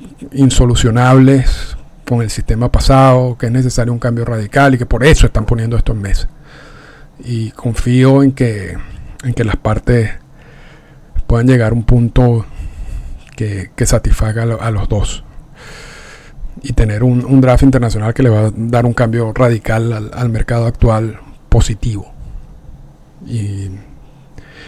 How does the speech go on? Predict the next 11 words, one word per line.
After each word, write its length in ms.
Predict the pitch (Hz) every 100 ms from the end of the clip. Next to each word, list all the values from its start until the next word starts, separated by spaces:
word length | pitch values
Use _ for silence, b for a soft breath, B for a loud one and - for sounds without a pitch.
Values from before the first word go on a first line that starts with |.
| B B B -
y 60 |
con 180 | 123 120
eso 140 | 110 156
terminamos 720 | 147 123 101 - - - - - - - -
el 320 | 147 113 104 98
podcast 540 | 110 104 - 117 104
del, 400 | 113 104 - 113
de 100 | 113
esta 180 | 101 160
semana. 420 | 135 120 104 117 - B B B B B B
Repito, 540 | 120 127 - 143